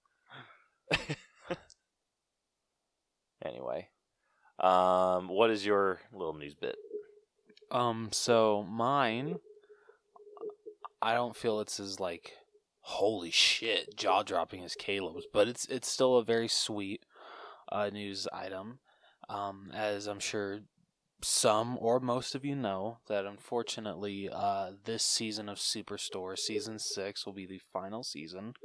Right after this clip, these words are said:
Speaker 2: Frickin' sucks. This is one
Speaker 1: Yeah,
Speaker 2: of my
Speaker 1: that's
Speaker 2: fa-, this is one of
Speaker 1: garbage.
Speaker 2: mine and Caleb's favorite shows.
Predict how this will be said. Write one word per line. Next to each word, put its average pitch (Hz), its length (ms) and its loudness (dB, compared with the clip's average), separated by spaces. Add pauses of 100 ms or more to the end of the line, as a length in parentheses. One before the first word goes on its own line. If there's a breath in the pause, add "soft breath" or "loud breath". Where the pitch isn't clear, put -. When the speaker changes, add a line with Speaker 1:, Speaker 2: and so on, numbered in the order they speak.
(800 loud breath)
Speaker 2:
Frickin' 135 240 -2
sucks. - 760 8 (1080)
This - 100 -12
is - 60 -14
one 107 120 -2
Speaker 1:
Yeah, 104 60 -2
Speaker 2:
of 98 60 -4
my 90 80 -6
Speaker 1:
that's 107 200 2
Speaker 2:
fa-, 117 60 -4
this 120 100 -2
is - 60 -4
one 123 140 4
of 117 60 0
Speaker 1:
garbage. 117 40 -2
Speaker 2:
mine 113 220 2
and 117 120 -4
Caleb's 110 440 -2
favorite 107 360 -2
shows. 104 540 -2